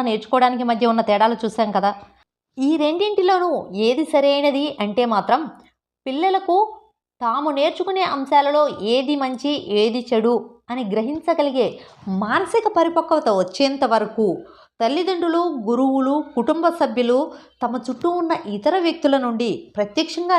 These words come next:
నేర్చుకోవడమే సరైన పద్ధతని నేను అనుకుంటున్నాను. అలా ప్రత్యక్షంగా నేర్చుకోవడం వలన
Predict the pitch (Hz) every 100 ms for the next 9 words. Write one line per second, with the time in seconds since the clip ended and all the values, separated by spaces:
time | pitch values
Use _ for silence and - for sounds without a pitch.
0 | 277 233 233 - 233 220 214 262 - -
1 | _ - 302 427 453 440 294 269 247 247
2 | 320 240 196 185 185 196 185 160 147 131
3 | - _ _ _ _ - 277 285 262 -
4 | 427 415 427 403 285 311 - 349 339 320
5 | 294 262 233